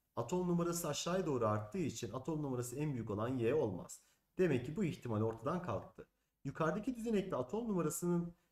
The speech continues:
Y'nin en büyük olması için Y aşağıda olmalı. Doğru. Ama o zaman Z'yi buraya yazarsak Z'nin atom numarası en büyük olur. Aynı periyotta olduğunu biliyorum Y ve Z'nin. Çünkü aynı periyotta sağa doğru gidildikçe atom numarası artıyordu. O halde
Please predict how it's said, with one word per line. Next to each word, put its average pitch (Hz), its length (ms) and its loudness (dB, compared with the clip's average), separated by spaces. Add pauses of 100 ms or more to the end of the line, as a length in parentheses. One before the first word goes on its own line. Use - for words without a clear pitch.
(120)
Y'nin 143 320 2
en 190 160 2
büyük 160 160 -2
olması 131 400 0
için 180 280 -4
Y 131 160 4
aşağıda 185 400 0
olmalı. 101 440 -2
Doğru. 113 420 2 (600)
Ama 196 480 0 (320)
o 104 100 0
zaman 143 460 -2
Z'yi 113 360 2
buraya 156 200 4
yazarsak 131 560 -2
Z'nin 185 260 2
atom 170 320 0
numarası 104 360 0
en 95 140 -4
büyük 90 200 -8
olur. 110 340 -8
Aynı 107 260 0
periyotta 107 340 0
olduğunu 110 260 0
biliyorum 113 320 0
Y 90 140 -2
ve 87 80 -2
Z'nin. 90 400 -6 (280)
Çünkü 120 460 -6
aynı 120 280 -2
periyotta 123 300 -2
sağa 120 300 0
doğru 120 180 0
gidildikçe 120 380 -4
atom 123 240 -2
numarası 117 360 -2
artıyordu. 117 600 -2 (320)
O 127 140 -2
halde 170 560 0